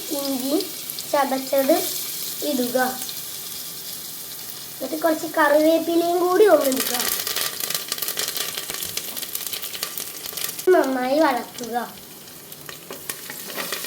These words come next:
തീയുള്ള പരിപാടിയും കത്തിക കൊണ്ടുള്ള പരിപാടിയും അമ്മ സമ്മതിക്കും. അതുകൊണ്ട് ഞാനിപ്പോ കസാരയിലാണ് ഇടുന്നത്. നന്നായി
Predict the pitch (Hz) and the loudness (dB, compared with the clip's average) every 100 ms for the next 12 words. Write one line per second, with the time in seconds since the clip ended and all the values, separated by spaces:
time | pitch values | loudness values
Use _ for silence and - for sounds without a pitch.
0 | - - - - - - - - - - | -6 -6 -8 -8 -8 -6 -6 -6 -6 -8
1 | - - - - - - - - - - | -8 -8 -8 -10 -10 -10 -12 -16 -20 -20
2 | - - 311 330 381 359 302 269 262 233 | -18 -8 -2 2 2 2 0 -2 -4 -6
3 | 233 226 233 285 - - - - - - | -6 -6 -6 -8 -10 -16 -18 -18 -20 -14
4 | 262 262 302 302 330 339 - 339 381 339 | -12 -8 -6 -2 0 0 -4 -8 -6 -4
5 | 302 277 247 240 247 226 240 277 - - | -4 -4 -4 -2 -2 -2 -4 -8 -10 -16
6 | - - - - - - - - - 254 | -20 -20 -20 -20 -20 -20 -20 -20 -16 -6
7 | 277 339 349 285 269 262 - - - - | -2 0 0 -2 -2 -6 -10 -12 -14 -16
8 | - - - - - - - - - - | -20 -20 -20 -20 -20 -20 -20 -20 -20 -10
9 | 294 277 285 320 427 - - 277 285 311 | -8 -4 -2 0 0 -4 -8 -6 -2 -2
10 | 302 285 285 285 294 294 302 311 311 349 | -4 -4 -6 -4 -4 -4 -4 -4 -2 0
11 | 339 302 277 233 233 233 214 - - - | 0 0 -2 -4 -8 -12 -16 -20 -20 -20
12 | - - - 254 247 254 | -18 -6 -4 -2 -4 -2